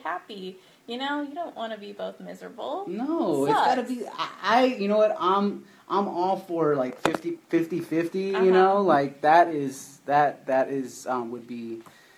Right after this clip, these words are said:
Speaker 2: w-, would be
Speaker 1: <laughs>
Speaker 2: ideal, which leads us into, uh, empathetic, you know, so not
Speaker 1: Mm-hmm.
Speaker 2: only do you have to, you know, be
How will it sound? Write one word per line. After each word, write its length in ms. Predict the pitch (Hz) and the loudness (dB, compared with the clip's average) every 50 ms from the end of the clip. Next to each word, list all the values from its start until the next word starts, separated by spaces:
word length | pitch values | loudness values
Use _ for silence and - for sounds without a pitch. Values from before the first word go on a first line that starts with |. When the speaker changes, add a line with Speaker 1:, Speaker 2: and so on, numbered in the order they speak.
| _ _ _ | _ _ _
Speaker 2:
w-, 180 | - 127 135 - - | -10 -10 -10 -6 0
would 240 | 147 165 185 175 - | 2 4 4 4 2
be 160 | 262 - 170 | 2 4 6
Speaker 1:
<laughs> 120 | 156 - - | 6 6 6
Speaker 2:
ideal, 420 | - - - 196 165 170 160 151 | 4 2 0 2 4 4 6 6
which 240 | 151 165 165 - - | 4 2 0 -2 -6
leads 200 | 185 214 233 233 | -6 -6 -4 -4
us 140 | 247 233 - | -6 -4 -4
into, 600 | 226 220 208 - - - 220 220 214 208 196 196 | -4 -4 -4 -4 -6 -6 -6 -4 0 0 2 4
uh, 340 | 202 190 185 185 180 180 - - | 4 6 8 8 8 6 4 2
empathetic, 600 | 180 190 202 - 175 - - 214 226 175 135 113 - - - - - - _ - | -4 -6 -6 -6 -10 -4 2 2 4 4 2 -2 -4 -10 -18 -20 -20 -20 _ -10
you 140 | 131 135 | -6 -4
know, 180 | 135 135 139 147 | -4 -2 -4 -4
so 240 | 147 - - 151 143 | -6 -6 -4 -4 -2
not 140 | 147 156 170 | 0 2 4
Speaker 1:
Mm-hmm. 100 | 170 170 | 4 6
Speaker 2:
only 160 | 175 175 175 | 6 4 2
do 60 | 170 160 | 2 0
you 140 | 156 156 165 | -4 -4 0
have 220 | 160 156 156 - | 0 0 0 -2
to, 60 | - 147 143 139 - | -8 -14 -16 -16 -10
you 120 | 165 165 151 | -6 -4 -2
know, 140 | 143 135 135 | -2 -2 -4
be 440 | 135 - 156 160 160 151 151 151 | -4 -6 -6 -4 -4 -2 -4 -6